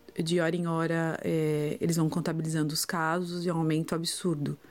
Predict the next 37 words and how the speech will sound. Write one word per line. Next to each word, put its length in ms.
Nós 140
já 100
estamos 380
nesta 340
última 320
semana 520
em 200
mil 180
casos 480
por 280
dia 340
de 140
infectados. 960
É, 580
então 260
a 60
coisa 260
é 40
séria. 520
Então, 520
o 100
que 100
eu 60
posso 340
dizer 280
é, 240
não 180
saiam. 400
Se 140
você 300
pode 520
ficar 280
em 80
casa, 500
fiquem 360
em 60
casa, 540